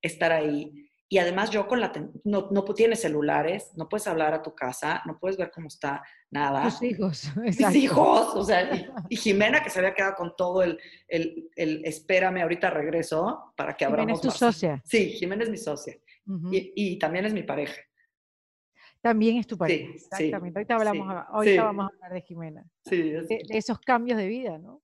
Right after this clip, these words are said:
Speaker 1: Sí, total. Te digo que, <laughs> o sea, sí fue así como de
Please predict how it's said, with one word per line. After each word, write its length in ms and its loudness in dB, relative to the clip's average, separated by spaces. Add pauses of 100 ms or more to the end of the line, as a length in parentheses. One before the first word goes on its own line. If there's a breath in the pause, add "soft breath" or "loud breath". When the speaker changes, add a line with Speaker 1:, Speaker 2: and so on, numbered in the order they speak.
Speaker 1:
Sí, 500 2
total. 600 0
Te 120 -2
digo 220 4
que, 140 0
<laughs> 560 0
o 100 6
sea, 300 2
sí 140 0
fue 240 2
así 340 -4
como 320 -4
de 420 -8